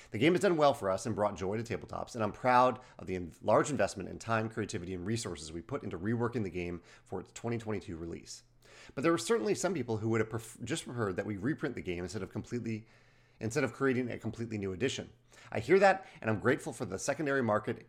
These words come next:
and for Board Game Arena. The original game lives on there. The whole process, however, made me very wary about doing anything like that again.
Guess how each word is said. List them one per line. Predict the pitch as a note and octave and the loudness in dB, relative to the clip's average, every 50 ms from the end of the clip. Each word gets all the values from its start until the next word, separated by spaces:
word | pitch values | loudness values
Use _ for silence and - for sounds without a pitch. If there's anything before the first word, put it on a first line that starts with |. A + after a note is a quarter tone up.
| _ - | _ -4
and | G#2+ A2+ A#2 A2 | 0 0 0 0
for | A#2+ A2 | -2 -4
Board | F2+ G2 G2 F#2+ E2+ | -2 -2 -4 -2 -2
Game | G2 G2 G2 | -2 -2 -2
Arena. | F#2+ F#2 F#2+ G2 F#2 E2+ D#2+ E2 - - - - - _ - | -2 -2 0 -2 -2 -4 -6 -8 -12 -20 -20 -20 -20 _ -8
The | G#2 G2+ | -4 -2
original | G2 A2+ G#2+ A2 C3 A2+ | 0 0 2 2 0 0
game | G2+ G#2 G2 F#2 | 0 0 -2 -2
lives | E2+ F#2 F#2 D#2 F#2 | -2 -4 -4 -2 -2
on | F2+ E2+ D#2+ | -2 -2 -2
there. | D#2+ E2+ - - - - _ _ _ - - _ - | -4 -8 -8 -10 -14 -18 _ _ _ -20 -20 _ -10
The | - | -4
whole | - - D#3+ E3 | 0 2 2 2
process, | - D#3+ C3 A2 G#2 - G2+ E2 D#2+ - - - _ - | 6 8 8 8 6 4 0 -8 -8 -10 -14 -14 _ -4
however, | - F#2+ F#2 E2+ F#2 | -2 0 0 0 0
made | F2+ F#2 F2+ | -2 -2 -2
me | F2+ F#2 | -4 -4
very | F#2 D#2+ D#2 G#2 A2 A#2+ B2+ B2+ | -6 -4 0 2 4 6 6 4
wary | A2+ G2+ F#2+ F#2 F2+ E2+ F2 | 4 2 0 -2 -2 -4 -4
about | E2+ - F#2 F2+ | -4 -4 -4 -4
doing | F2+ F#2 F#2+ F2+ | -4 -6 -6 -6
anything | F#2 F2+ F2+ - F#2 | -6 -6 -6 -6 -6
like | E2+ E2+ D#2+ | -6 -6 -8
that | - F2+ F2 | -8 -8 -8
again. | - - - - - - | -10 -10 -12 -12 -14 -14